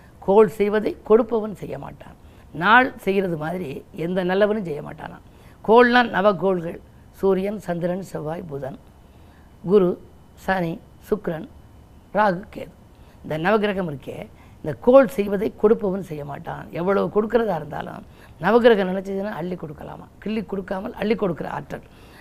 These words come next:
அப்படி இந்த ஓரை பார்த்து நான் அவர் செஞ்சதுக்கு பிறகு எல்லாம் பொது வாழ்விலே புகழ் கூடிக்கினே போயிடுச்சு அவருக்கு. எங்கேயோ போயிட்டார் இப்ப. காரணம், அந்த நல்ல நேரம் பார்த்து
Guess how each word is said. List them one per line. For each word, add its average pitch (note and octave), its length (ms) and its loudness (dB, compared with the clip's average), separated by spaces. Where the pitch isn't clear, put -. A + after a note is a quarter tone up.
அப்படி E3+ 500 2
இந்த E3 180 -2
ஓரை B3 280 8
பார்த்து A#3+ 300 2
நான் F3 200 -8
அவர் D3+ 260 -10
செஞ்சதுக்கு E3+ 460 -4
பிறகு C#3+ 400 -12
எல்லாம் A#3+ 380 4
பொது A3 220 2
வாழ்விலே G#3+ 380 4
புகழ் G3+ 300 -2
கூடிக்கினே G#3 420 -4
போயிடுச்சு D#3 380 -8
அவருக்கு. - 320 -16
எங்கேயோ F3 300 0
போயிட்டார் D#3+ 340 -4
இப்ப. - 300 -16
காரணம், - 560 -2
அந்த D#3+ 220 -6
நல்ல F#3+ 240 4
நேரம் G3+ 280 2
பார்த்து G3 240 -4